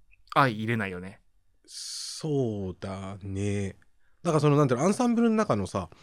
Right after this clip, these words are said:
Speaker 1: うん。
Speaker 2: あの、そうそうね、リズムセクション、リズムを一番その、なんていうの、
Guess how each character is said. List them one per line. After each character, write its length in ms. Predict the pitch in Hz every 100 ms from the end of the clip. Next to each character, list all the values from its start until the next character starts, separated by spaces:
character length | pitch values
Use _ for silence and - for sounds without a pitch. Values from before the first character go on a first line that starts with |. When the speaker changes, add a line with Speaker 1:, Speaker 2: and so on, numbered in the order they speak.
| -
Speaker 1:
う 40 | 113
ん。 220 | 101 90 - _ - _ - 87
Speaker 2:
あ 100 | 101
の、 320 | 95 90 85 - _ _ _ _ _ _ _
そ 160 | - 120
う 20 |
そ 120 | 131 107
う 40 |
ね、 200 | 107 98
リ 120 | 104
ズ 100 | 110
ム 100 | 117
セ 140 | 113 131
ク 80 | -
シ 100 | 113
ョ 60 |
ン、 140 | 95 - _ _ _
リ 140 | 143 165
ズ 100 | 156
ム 140 | 135
を 80 | 101
一 180 | - 113
番 160 | 113 104
そ 100 | 107
の、 220 | 98 90 _ -
な 100 | 98
ん 40 |
て 100 | 90
い 20 |
う 40 |
の、 60 | 85